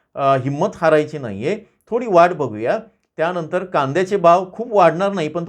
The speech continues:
खूप कमी होणार नाही याची मात्र खा-, अ, खात्री बाळगा. आणि, अ, किती कमी होतील किंवा किती वाढतील हे तुम्हाला बघायचं असेल तर सप्टेंबरमध्ये त्यासाठीचे बाजारभाव आपण दिलेले आहेत. येणाऱ्या काळात आपण परत त्याचं विश्लेषण करूया.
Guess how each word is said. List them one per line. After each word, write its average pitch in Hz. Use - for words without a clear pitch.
खूप 185
कमी 156
होणार 139
नाही 131
याची 135
मात्र 127
खा-, 113
अ, 113
खात्री 151
बाळगा. 120
आणि, 160
अ, 143
किती 190
कमी 208
होतील 175
किंवा 165
किती 170
वाढतील 135
हे 185
तुम्हाला 160
बघायचं 143
असेल 127
तर 151
सप्टेंबरमध्ये 143
त्यासाठीचे 139
बाजारभाव 135
आपण 143
दिलेले 147
आहेत. 131
येणाऱ्या 135
काळात 143
आपण 156
परत 156
त्याचं 180
विश्लेषण 135
करूया. 143